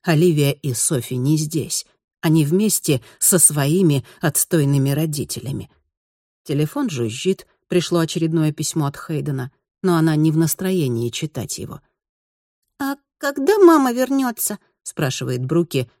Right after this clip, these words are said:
во время рекламы. Элла не представляет, что ответить. Бруклин из тех детей, которым нужно досконально знать, что и когда случится, но тут нет никакой даты,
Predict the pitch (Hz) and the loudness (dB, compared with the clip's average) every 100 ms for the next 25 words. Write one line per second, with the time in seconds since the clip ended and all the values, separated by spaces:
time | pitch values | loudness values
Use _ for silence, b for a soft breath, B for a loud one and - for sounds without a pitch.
0 | - 151 139 127 120 151 - 147 98 73 | -2 0 0 0 0 -4 -4 -6 -6 -12
1 | _ _ _ _ _ _ _ _ _ _ | _ _ _ _ _ _ _ _ _ _
2 | - 202 165 147 151 156 151 147 - 170 | -8 -4 0 0 0 -2 -4 -8 -6 -4
3 | 190 127 - - 123 120 131 104 - - | -4 -4 -6 -8 -10 -8 -10 -12 -14 -18
4 | _ _ _ - 117 226 190 135 131 - | _ _ _ -8 -4 -2 -2 -2 -4 -2
5 | 160 143 131 - 185 - 143 156 156 175 | -2 -2 -4 0 0 0 -4 0 2 2
6 | 170 160 170 - 156 143 180 170 135 123 | 2 0 0 -4 -4 0 2 2 0 -2
7 | 143 170 - B - - 175 156 151 143 | 0 0 -2 B -10 0 0 0 -2 -2
8 | 147 127 131 - 226 - 160 139 B B | -2 -4 -6 -6 -4 -2 -2 -4 B B
9 | B 170 165 - 196 190 180 180 170 180 | B -2 -2 -4 -4 0 2 2 0 -2
10 | - 190 170 202 143 - | -2 -2 0 -4 -4 -8